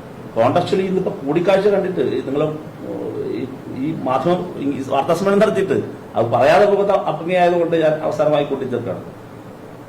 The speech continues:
കേരളത്തിലെ മാധ്യമങ്ങൾ, നിങ്ങൾക്ക് പരിമിതികളുണ്ട് കേട്ടോ, എന്റെ മുമ്പിൽ ഇരിക്കുന്നത്, ഞാൻ നിങ്ങളോട് പറയുന്നില്ല.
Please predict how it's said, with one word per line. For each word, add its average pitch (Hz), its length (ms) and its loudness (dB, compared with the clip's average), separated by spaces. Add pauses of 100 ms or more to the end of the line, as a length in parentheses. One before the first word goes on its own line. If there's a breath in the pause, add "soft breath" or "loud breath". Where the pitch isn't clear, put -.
(360)
കേരളത്തിലെ 208 460 6
മാധ്യമങ്ങൾ, 175 680 0 (800)
നിങ്ങൾക്ക് 165 480 2
പരിമിതികളുണ്ട് 190 580 2
കേട്ടോ, 110 140 0
എന്റെ 107 160 0
മുമ്പിൽ 113 260 0
ഇരിക്കുന്നത്, 95 480 -6
ഞാൻ 110 140 -6
നിങ്ങളോട് 117 300 -2
പറയുന്നില്ല. - 340 -10